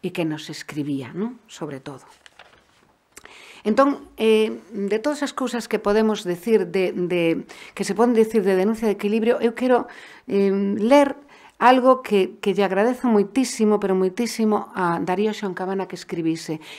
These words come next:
e que lin hai pouco no libro de, mm, no libro publicado polo Ramón Piñeiro,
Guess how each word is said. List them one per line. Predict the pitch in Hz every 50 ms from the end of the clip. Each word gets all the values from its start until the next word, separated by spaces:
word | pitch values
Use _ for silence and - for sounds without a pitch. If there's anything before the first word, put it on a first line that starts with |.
| - -
e | 208 202
que | -
lin | 208 208 233 254 254 254 - - _ _
hai | 175 190 196
pouco | 190 190 - 233 220 214 208 208 220 220 208 208 - - - - _ -
no | 196 190 190
libro | 190 202 208 196 208 208 214 214 - -
de, | 185 175 165 170 175 175 175 170 170 170 165
mm, | 165 165 160 160 160 156 156 156 - - - _ _ _ - - - - - - - _ - 175
no | 175
libro | 175 190 202 214 214
publicado | 214 202 190 170 170 165 - 202 196 190
polo | 190 175 165 160 160
Ramón | 160 160 170 165 165 -
Piñeiro, | 160 151 147 147 147 147 147 156 151